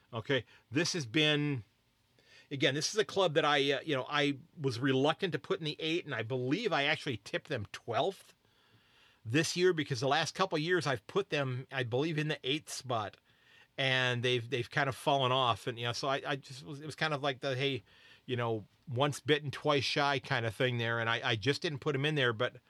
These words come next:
I, I, if I remember correctly in my preview episode, I did say this is a club that if they get their act together, could be in the eight. I know I said last year in twenty twenty-one, if this club could figure out how to put two more goals a game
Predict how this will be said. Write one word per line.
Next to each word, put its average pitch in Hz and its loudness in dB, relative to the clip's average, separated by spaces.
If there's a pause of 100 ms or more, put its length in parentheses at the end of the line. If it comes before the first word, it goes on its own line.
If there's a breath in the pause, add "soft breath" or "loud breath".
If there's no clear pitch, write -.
(640 loud breath)
I, 143 0
I, 151 0
if 143 0
I 156 6
remember 165 4
correctly 147 0
in 127 -2
my 127 2
preview 147 -2
episode, 131 0
I 123 2
did 165 -2
say 135 0
this 151 -2
is 151 -4
a 135 0
club 170 2
that 139 0
if 135 2
they 139 -2
get 123 -4
their 143 0
act 151 0
together, 135 0 (640 loud breath)
could 151 2 (100)
be 143 2
in 139 4
the 147 2
eight. 113 0
I 135 2
know 220 4
I 165 4
said 160 0
last 175 4
year 131 0
in 110 -4
twenty 156 -4
twenty-one, 143 0
if 117 -4
this 147 -6
club 151 0
could 135 -2
figure 147 0
out 131 4
how 139 2
to 131 2
put - -2
two 214 -10
more 185 0
goals 160 0
a 127 -4
game 131 -4